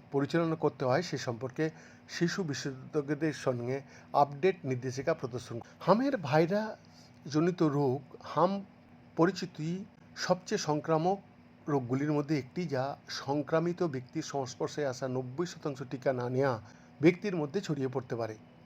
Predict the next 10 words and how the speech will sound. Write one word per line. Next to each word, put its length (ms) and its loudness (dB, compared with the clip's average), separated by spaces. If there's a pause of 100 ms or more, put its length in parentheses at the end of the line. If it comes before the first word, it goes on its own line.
(320)
এটি 200 -4
শ্বাস 380 -4
প্রশ্বাসের 460 -2 (540)
ফোঁটার 320 4
মাধ্যমে 440 -2 (800)
সংক্রামিত 480 2
হয় 280 2
এবং 180 -2
আক্রান্ত 480 -2
ব্যক্তি 520 -4